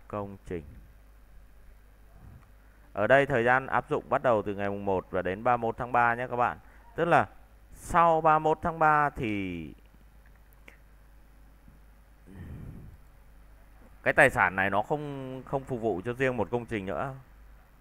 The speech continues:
Hệ số ví dụ thằng này là bảy mươi lăm phần trăm đi. Khoản mục chi phí là chi phí chung. Rồi, ok. Các bạn chọn tiếp vẫn là tài sản này.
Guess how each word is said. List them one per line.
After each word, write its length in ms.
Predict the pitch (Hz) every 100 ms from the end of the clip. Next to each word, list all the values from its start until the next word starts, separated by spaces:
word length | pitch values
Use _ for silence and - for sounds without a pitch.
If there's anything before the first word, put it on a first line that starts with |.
| - - - - - - - - - - - - - -
Hệ 120 | - 101
số 220 | 104 101
ví 140 | 123
dụ 220 | 135 95
thằng 200 | 95 95
này 200 | 95 90
là 200 | 87 87
bảy 160 | 87 80
mươi 40 |
lăm 200 | 85 110
phần 100 | 107
trăm 220 | 87 110 110
đi. 140 | 107 - - - - - - - -
Khoản 160 | 87
mục 220 | 85 85 -
chi 120 | 107
phí 240 | 95 98
là 120 | 113
chi 180 | 98 110
phí 160 | 107 110
chung. 240 | - 123 104 - - -
Rồi, 280 | - 90 85
ok. 220 | 85 101 - 104 101 - - - -
Các 60 | 110
bạn 200 | 117 80
chọn 240 | 101 76 -
tiếp 160 | 120 131 -
vẫn 180 | 120 139
là 120 | 135
tài 120 | 110
sản 220 | 101 85
này. 200 | 87 85